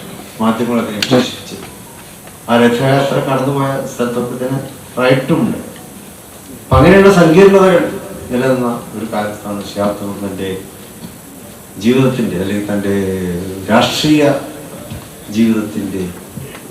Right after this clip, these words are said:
സങ്കീർണതകളെ അഭിമുഖീകരിക്കും. പക്ഷെ അയാൾ എന്നുള്ളതാണ്, അദ്ദേഹത്തിന്റെ സഹപ്രവർത്തകന്മാരൊക്കെ ഇവിടെയുണ്ട്, കുഞ്ഞാലി സാഹിബുണ്ട്, എഫ് സി സാഹിബുണ്ട്, സമുദായം, മറ്റു വഹാബ്, മറ്റുള്ളവരൊക്കെ ഉണ്ട്. അവർക്കൊക്കെ അറിയാം.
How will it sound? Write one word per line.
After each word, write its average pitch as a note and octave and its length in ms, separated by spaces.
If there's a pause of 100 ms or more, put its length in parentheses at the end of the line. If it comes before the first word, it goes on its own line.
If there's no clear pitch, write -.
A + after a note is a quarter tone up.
(880)
സങ്കീർണതകളെ G2+ 680 (480)
അഭിമുഖീകരിക്കും. G2+ 640 (1000)
പക്ഷെ C3 220
അയാൾ D3+ 160
എന്നുള്ളതാണ്, G#2 420 (100)
അദ്ദേഹത്തിന്റെ A2+ 460
സഹപ്രവർത്തകന്മാരൊക്കെ B2 840
ഇവിടെയുണ്ട്, A#2 300 (220)
കുഞ്ഞാലി G2+ 340
സാഹിബുണ്ട്, F#2 360
എഫ് F2+ 120
സി G2 140
സാഹിബുണ്ട്, F2+ 400 (360)
സമുദായം, F2+ 380 (120)
മറ്റു - 220 (160)
വഹാബ്, G2+ 280 (120)
മറ്റുള്ളവരൊക്കെ A2 500
ഉണ്ട്. G#2+ 160 (440)
അവർക്കൊക്കെ C3 360
അറിയാം. B2+ 240